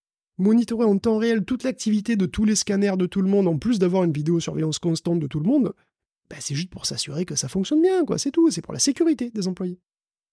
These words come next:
Et bon, comme tout le monde n'est pas d'ailleurs complètement au courant de tout ce qui est enregistré, qu'il n'y a pas une transparence complètement incroyable, ben, c'est pas très R G P D compatible. Mais bon, en tout cas, c'est du coup trente-deux millions d'amendes, une amende contestée bien sûr avec véhémence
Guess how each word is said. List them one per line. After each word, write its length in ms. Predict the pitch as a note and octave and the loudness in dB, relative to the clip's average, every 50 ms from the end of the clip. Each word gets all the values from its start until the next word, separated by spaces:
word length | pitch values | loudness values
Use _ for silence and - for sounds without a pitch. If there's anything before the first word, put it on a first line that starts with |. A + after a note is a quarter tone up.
| _ - | _ -2
Et 300 | C4 G3 G#3 G3 F#3+ F#3+ | 0 2 4 4 4 4
bon, 200 | F3+ F#3+ F3+ E3+ | 4 4 4 4
comme 140 | D#3 F3 E3+ | 2 0 0
tout 120 | D#3+ A3 | 2 2
le 60 | A3+ | 4
monde 120 | B3+ C#4 A#3 | 4 4 4
n'est 80 | F#3 | 4
pas 140 | F3+ G3 F#3+ | 4 2 2
d'ailleurs 340 | F3+ F3 F3 F#3+ F#3 - - _ _ | 2 4 2 2 2 0 -6 _ _
complètement 400 | - F3 D3 E3 E3 - F3+ F#3+ | -2 -2 0 0 0 2 2 2
au 80 | F#3+ F3+ | 2 2
courant 280 | C#3 F3 F#3 F#3 G3 F#3+ | 2 0 2 4 4 4
de 100 | F3 D#3+ | 4 2
tout 140 | - D#3+ | 0 -4
ce 60 | D3 - | -6 -6
qui 60 | D#3+ | -4
est 100 | - D#3+ | -4 -2
enregistré, 460 | D3+ E3 D#3 D#3+ D#3+ - - F3+ F3 | -2 0 0 -2 -2 -2 0 -2 -2
qu'il 80 | - - | -2 -6
n'y 20 | |
a 20 | |
pas 140 | - - C#3+ | -10 -8 -8
une 240 | C#3 C#3 C#3+ C#3 C3+ C#3 - | -6 -6 -6 -8 -10 -12 -12
transparence 580 | - - D#3 D#3+ - - D#3 D#3+ D#3 F3 E3+ - | -8 -6 -6 -6 -4 -4 -4 -4 -2 -4 -4 -6
complètement 380 | - D#3+ D3 D3 - D#3+ D#3 | -8 -8 -8 -8 -8 -8 -8
incroyable, 400 | D#3 D#3+ - G3 G#3+ C4 C#4+ C#4 - _ _ _ _ _ _ _ _ _ _ | -8 -4 -2 0 2 2 0 0 -4 _ _ _ _ _ _ _ _ _ _
ben, 200 | F3+ G3+ C4 C#4 | 0 0 2 2
c'est 140 | - - G3 | 2 0 0
pas 100 | A3+ B3 | 0 0
très 160 | - A3 G#3 | 0 0 0
R 80 | G3 F#3 | 0 0
G 140 | F3+ G#3 | 0 0
P 100 | G3+ G3+ | 0 2
D 120 | G3 G#3+ G#3 | 0 2 2
compatible. 460 | G3 F3+ E3 D#3 D3 - D#3+ C#3 C3+ | 2 0 0 0 -2 -4 -6 -6 -4
Mais 100 | C#3+ D#3 | -2 -2
bon, 100 | D#3 D3+ - | -4 -4 -4
en 80 | D#3+ F3 | -4 -4
tout 100 | - E3 | -4 -4
cas, 320 | - G3+ G#3 A3 A3+ A3+ | -2 0 2 2 2 0
c'est 240 | - - - F3 F#3 | -2 -2 0 0 0
du 140 | F3 D#3+ D#3 | 0 -2 -2
coup 160 | - G3+ F#3+ | -2 -2 -2
trente-deux 300 | - - F3+ F3 F3 F3 | 0 0 2 4 4 4
millions 260 | E3+ E3+ E3 E3+ E3+ | 4 4 4 2 2
d'amendes, 440 | E3 D#3+ D#3 D#3 E3 F#3 G#3+ A3+ B3 F#3+ | 2 2 2 2 2 2 4 2 2 2
une 100 | D#3+ D#3 | 0 0
amende 240 | D#3 D#3 E3+ E3+ D#3+ D3+ | 0 0 0 0 -2 -2
contestée 400 | - D3+ D3+ - C#3+ - - F3+ | -4 -6 -6 -6 -6 -6 -4 -6
bien 120 | D3 C#3 | -6 -6
sûr 140 | C3+ - E3+ | -6 -6 -6
avec 180 | D3+ C#3 C3 D3 | -6 -4 -4 -2
véhémence 460 | D3+ F3 F#3 F3+ F3 F3+ F#3 F3 | 0 2 4 4 4 4 2 0